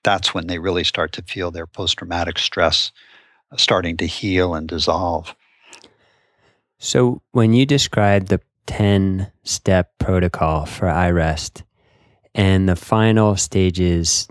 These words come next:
Speaker 2: like steps nine and ten, you refer to in, in relationship to awareness and then eventually going out. But really,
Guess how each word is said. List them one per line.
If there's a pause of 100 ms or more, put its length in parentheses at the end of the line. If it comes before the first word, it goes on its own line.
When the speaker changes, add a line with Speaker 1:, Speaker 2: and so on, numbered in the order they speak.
Speaker 2:
like
steps
nine
and
ten, (840)
you
refer
to
in, (220)
in
relationship
to (420)
awareness (100)
and
then
eventually
going
out.
But
really,